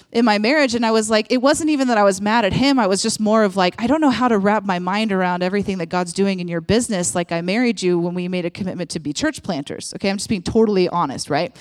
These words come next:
And so now that there's this business piece that's a huge part of our relationship, it's like, it affects me in ways that I have to learn some things that I wasn't really thinking I would ever learn in my life.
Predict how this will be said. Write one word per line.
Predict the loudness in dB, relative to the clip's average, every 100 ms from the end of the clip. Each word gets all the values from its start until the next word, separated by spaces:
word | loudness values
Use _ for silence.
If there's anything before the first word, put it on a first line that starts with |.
| -20 -20 -20 -2
And | 0
so | 4 4
now | 6 6 4
that | 4
there's | 4 2
this | 0 0
business | 2 2 4 2 0
piece | 0 0 0
that's | 0 0
a |
huge | 0 -2 0
part | -2
of | 0
our | 2 2
relationship, | 2 0 -2 -2 0 0
it's | -2
like, | -2 0
it | -2
affects | -2 0 -2 -2 -4
me | -2
in | 0 2
ways | 2 2
that | -2
I | -2 0
have | 0 -2 -2
to | -4
learn | -2 -4 -4
some | -4 -4 -2
things | -4 -2
that | -2
I | 2 4
wasn't | 4 2 0
really | 0 0 0
thinking | -4 -6 -6 -6 -2
I | -2
would | 0
ever | -2 -2
learn | -2 0 0
in | -2
my | -2
life. | -2 -4 -4